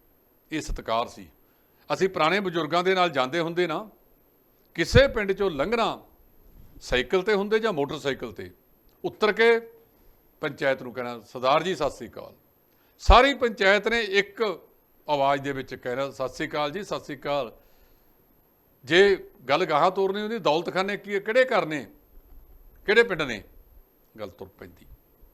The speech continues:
ਸੋ ਪੰਚਾਇਤਾਂ ਦਾ ਬਹੁਤ ਵੱਡਾ, ਹੁਣ ਜੇ ਪੰਚਾਇਤਾਂ ਦਾ ਜੋ ਹਾਲ ਕਰਤਾ, ਇਦੋਂ ਬਿਹਤਰ ਤਾਂ ਇਹ ਆ ਕਿ ਨਾਮਜ਼ਦ ਕਰ ਦਿਆ ਕਰੋ, ਅਮੈਂਡਮੈਂਟ ਕਰੋ ਆਪਦੇ ਸੰਵਿਧਾਨ ਦੇ ਵਿੱਚ।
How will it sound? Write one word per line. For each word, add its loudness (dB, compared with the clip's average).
ਸੋ -8
ਪੰਚਾਇਤਾਂ -6
ਦਾ -2
ਬਹੁਤ -6
ਵੱਡਾ, -4
ਹੁਣ -4
ਜੇ -8
ਪੰਚਾਇਤਾਂ -6
ਦਾ -2
ਜੋ -6
ਹਾਲ -4
ਕਰਤਾ, -8
ਇਦੋਂ -4
ਬਿਹਤਰ -2
ਤਾਂ -4
ਇਹ -2
ਆ -2
ਕਿ -2
ਨਾਮਜ਼ਦ 0
ਕਰ -2
ਦਿਆ 0
ਕਰੋ, -8
ਅਮੈਂਡਮੈਂਟ -4
ਕਰੋ -4
ਆਪਦੇ 0
ਸੰਵਿਧਾਨ -2
ਦੇ -2
ਵਿੱਚ। -6